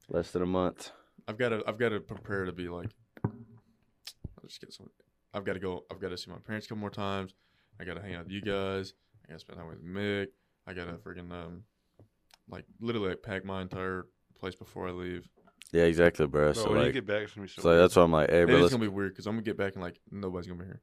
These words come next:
Speaker 3: No one.
Speaker 2: I'm gonna walk in,
Speaker 1: Riyadh,
Speaker 2: it's just
Speaker 1: where,
Speaker 2: gonna
Speaker 1: are
Speaker 2: be
Speaker 1: you
Speaker 2: brick.
Speaker 1: moving somewhere?
Speaker 3: I think I'm headed back to Fort. I
Speaker 1: For
Speaker 3: got
Speaker 1: real?
Speaker 3: something open up in Fayetteville. That might be my, uh,
Speaker 2: Uh-oh.
Speaker 3: go-to for the summer.
Speaker 1: Oh, bet, bro.
Speaker 3: No, just for the summer, bro. And then you can have that.
Speaker 1: If it's still in the summer, we can go golf.
Speaker 3: Bet.
Speaker 2: Yes.
Speaker 3: Are you gonna be there in the summer or are you gonna be in Bryant?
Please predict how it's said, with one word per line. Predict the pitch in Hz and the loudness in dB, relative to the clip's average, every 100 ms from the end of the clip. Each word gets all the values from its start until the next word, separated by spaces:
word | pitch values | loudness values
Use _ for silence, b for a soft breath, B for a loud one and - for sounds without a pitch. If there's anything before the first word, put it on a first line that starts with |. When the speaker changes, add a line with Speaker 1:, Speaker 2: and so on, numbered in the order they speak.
| - | -18
Speaker 3:
No | 98 98 | -16 -16
one. | 98 98 104 _ _ - | -16 -20 -20 _ _ -2
Speaker 2:
I'm | |
gonna | 107 101 | 2 4
walk | 98 101 | 2 -2
in, | 98 | -2
Speaker 1:
Riyadh, | 95 104 101 | 10 12 12
Speaker 2:
it's | |
just | 85 | 12
Speaker 1:
where, | 90 | 8
Speaker 2:
gonna | 82 | 8
Speaker 1:
are | |
Speaker 2:
be | 87 | 4
Speaker 1:
you | 90 | 4
Speaker 2:
brick. | 117 147 | 4 2
Speaker 1:
moving | 151 147 | 0 -4
somewhere? | 143 147 156 160 156 | -8 -8 -8 -10 -14
Speaker 3:
I | |
think | 127 | -18
I'm | 123 | -16
headed | 113 110 | -16 -16
back | 110 107 | -16 -16
to | - | -20
Fort. | - 110 107 _ _ | -16 -14 -14 _ _
I | 101 | -6
Speaker 1:
For | |
Speaker 3:
got | - | 2
Speaker 1:
real? | 82 87 | 4 2
Speaker 3:
something | 117 110 | -4 -14
open | 107 110 | -14 -16
up | 104 | -16
in | |
Fayetteville. | 104 - 104 104 107 | -18 -12 -12 -12 -14
That | 104 | -16
might | 104 107 104 | -16 -18 -20
be | 104 | -20
my, | 104 | -20
uh, | 104 104 107 110 113 _ - | -20 -20 -20 -20 -20 _ -20
Speaker 2:
Uh-oh. | - - 98 | -14 -12 -8
Speaker 3:
go-to | 98 - - 113 | -6 -8 -12 -20
for | 104 | -18
the | 110 | -18
summer. | - - | -14 2
Speaker 1:
Oh, | 92 92 87 | 8 8 6
bet, | 87 95 82 | 4 4 4
bro. | 90 92 - | 2 0 -4
Speaker 3:
No, | 110 104 | -10 -10
just | 104 | -10
for | - | -12
the | 101 | -12
summer, | 104 101 | -10 -14
bro. | 101 101 107 - | -16 -20 -20 -20
And | |
then | 101 101 | -16 -14
you | |
can | 104 | -12
have | 98 98 | -12 0
that. | 98 | 6
Speaker 1:
If | 95 | 6
it's | 92 | 6
still | - 104 | 4 4
in | |
the | 95 | 4
summer, | - 101 90 | 2 0 2
we | |
can | 87 | 0
go | 87 82 | -2 0
golf. | 85 82 - _ - | -2 -4 -16 _ -14
Speaker 3:
Bet. | 107 - - - _ 101 - | -14 -10 -12 -12 _ -20 -16
Speaker 2:
Yes. | 95 98 104 113 117 | -10 -4 0 0 0
Speaker 3:
Are | 120 | 0
you | 151 | -2
gonna | |
be | 156 | -2
there | 156 | -6
in | |
the | 147 | -8
summer | - 139 147 | -12 -12 -14
or | |
are | 110 | -12
you | |
gonna | 104 101 | -12 -16
be | |
in | 98 | -18
Bryant? | 95 95 104 | -16 -16 -16